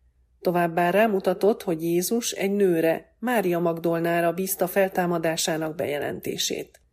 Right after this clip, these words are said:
Fornosz atya kiemelte, hogy a történelem során a nők hozzájárultak az egyház lelki dinamizmusához,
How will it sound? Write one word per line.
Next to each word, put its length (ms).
Fornosz 480
atya 380
kiemelte, 680
hogy 200
a 100
történelem 680
során 460
a 140
nők 320
hozzájárultak 920
az 180
egyház 520
lelki 420
dinamizmusához, 1160